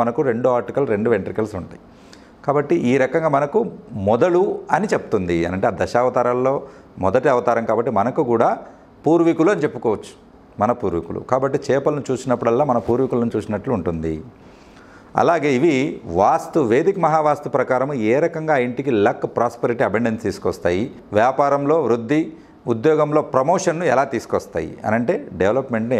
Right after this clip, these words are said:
ఎలా తీసుకొస్తాయి అనేది మనం ఇవాళ చూద్దాం. First of all, అక్వేరియం అంటే అందులో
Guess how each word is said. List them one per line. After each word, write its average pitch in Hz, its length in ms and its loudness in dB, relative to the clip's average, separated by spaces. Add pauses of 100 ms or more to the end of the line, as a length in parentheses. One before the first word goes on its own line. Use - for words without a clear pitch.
ఎలా 117 120 4 (100)
తీసుకొస్తాయి 85 600 -2 (260)
అనేది 92 260 0
మనం 92 180 -2
ఇవాళ 85 160 0 (100)
చూద్దాం. - 240 -12 (720)
First 127 280 0
of - 120 -6
all, 104 180 2 (1080)
అక్వేరియం 151 500 0 (600)
అంటే 117 200 2 (560)
అందులో 147 240 2